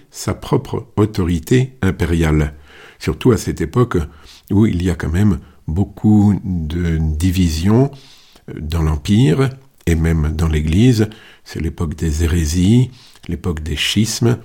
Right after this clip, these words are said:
euh, l'époque des difficultés de l'Empire romain qui vient de se diviser entre Empire d'Occident et Empire d'Orient.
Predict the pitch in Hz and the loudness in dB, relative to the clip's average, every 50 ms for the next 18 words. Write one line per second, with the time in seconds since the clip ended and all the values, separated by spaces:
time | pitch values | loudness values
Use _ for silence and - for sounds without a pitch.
0 | - - - - - - - - _ _ _ - 87 80 80 - - 90 85 87 | -12 -20 -20 -20 -20 -20 -20 -20 _ _ _ -12 -10 -8 -6 -4 -2 -2 -2 -2
1 | - - - 95 82 76 - - - - 80 82 85 78 87 82 - 95 87 - | -4 -2 -2 -2 -2 -4 -6 -8 -8 -6 -4 -2 -2 -2 -2 -2 0 0 0 2
2 | 82 80 80 - - 117 101 80 87 87 87 82 - - - 95 76 73 69 85 | 2 0 0 2 2 2 2 2 2 0 0 -2 -2 -4 -4 -2 -2 -2 -2 0
3 | 87 85 82 95 107 107 90 85 - - 80 71 92 123 123 104 - - 92 80 | 2 2 4 4 4 2 2 0 0 -2 -2 2 2 2 2 2 2 0 -2 0
4 | 90 82 82 85 78 85 120 113 95 82 85 78 - - 90 87 82 82 80 80 | 0 0 0 0 0 2 2 2 2 2 -2 -4 -6 -6 -4 -4 -2 -2 -2 -2
5 | 104 101 92 82 80 78 80 85 - - - 85 80 85 95 90 85 80 80 82 | 0 0 0 0 0 -2 -4 -4 -6 -6 -6 -4 -2 0 2 2 2 0 0 -2
6 | - - - 92 87 87 78 78 76 82 80 101 127 139 139 - | -4 -4 -4 -4 -4 -2 -2 -2 -2 0 2 2 2 2 0 -4